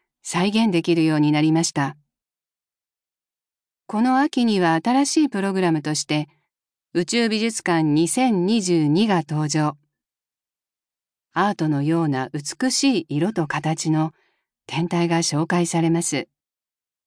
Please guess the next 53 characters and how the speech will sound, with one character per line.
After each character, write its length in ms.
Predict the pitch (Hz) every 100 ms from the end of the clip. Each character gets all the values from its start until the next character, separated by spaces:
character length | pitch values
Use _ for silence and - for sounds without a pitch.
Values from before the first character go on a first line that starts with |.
| _ _ _ _ _ _ _ _ _ _ _ _ _ _ _ _ -
小 280 | - 294 320
さ 140 | 226
な 180 | 185 151
お 40 |
子 140 | 143 202
さ 180 | 220 220
ん 60 |
と 160 | 220 208
ご 120 | 196
家 120 | 254
族 220 | 269 277
な 160 | 220 196
ど 140 | 180
を 60 | 175
対 220 | 180 202
象 220 | 214 226
と 140 | 220 226
し 120 | -
た 220 | 214 214 _ _ _ _
フ 140 | -
ァ 60 | 156
ミ 160 | 208
リ 180 | 226 240
ー 40 | 226
タ 180 | 233
イ 60 | 220
ム 120 | 190
や、 260 | 156 147 156 _ _ _ _ _ _ _ _ _ _ -
学 220 | 160 180
芸 160 | 185
員 160 | 180 165
さ 180 | 151 147
ん 60 |
が 160 | 139 143
そ 120 | 151
れ 100 | 156
ぞ 160 | 240 220
れ 100 | 190
の 220 | 170 156
専 280 | - 160 240
門 260 | 247 254 233
分 220 | 233 196
野 100 | 160
や 180 | 160 147
得 300 | 143 143 233
意 100 | 233
分 260 | 247 214
野 160 | 165 143
を 80 | -
生 140 | 143
か 160 | 156 160
し 120 | -
て 220 | 143